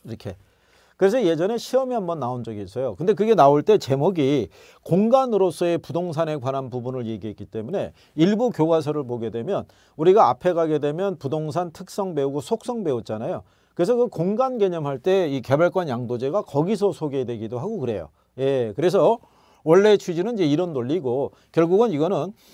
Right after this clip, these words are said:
개발 제한 구역에서 상부 공간을 이용을 못해서 발생하는 손실을 메꿔주기 위해서 개발 지역의 공중 공간을 활용하는 방안 중에 하나다라고 이렇게 인식을 하시면 될 거예요.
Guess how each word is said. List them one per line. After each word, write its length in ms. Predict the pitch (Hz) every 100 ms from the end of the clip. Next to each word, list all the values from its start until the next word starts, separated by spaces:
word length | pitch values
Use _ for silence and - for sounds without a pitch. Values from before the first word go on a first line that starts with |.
| - -
개발 340 | 156 190 233
제한 360 | 180 156 180 175
구역에서 600 | 160 160 139 139 143 220
상부 520 | - 254 262 254 262
공간을 520 | - 156 143 147 208
이용을 360 | 131 139 160 170
못해서 500 | 110 147 - 196 220
발생하는 600 | - 127 143 139 143 143
손실을 600 | - 220 156 117 165 143 - _ _ -
메꿔주기 600 | 135 160 240 254 185 147
위해서 560 | 139 113 110 120 139 226 _ _
개발 340 | 147 170 214
지역의 340 | 175 175 170 202
공중 400 | 156 165 160 156
공간을 400 | 135 131 147 170
활용하는 560 | - 247 277 254 240
방안 300 | 123 127 131
중에 160 | 117 131
하나다라고 640 | 143 233 277 254 226 190 156
이렇게 200 | 123 127
인식을 340 | 123 107 117
하시면 280 | 104 113 107
될 140 | 104
거예요. 440 | 117 135 110 196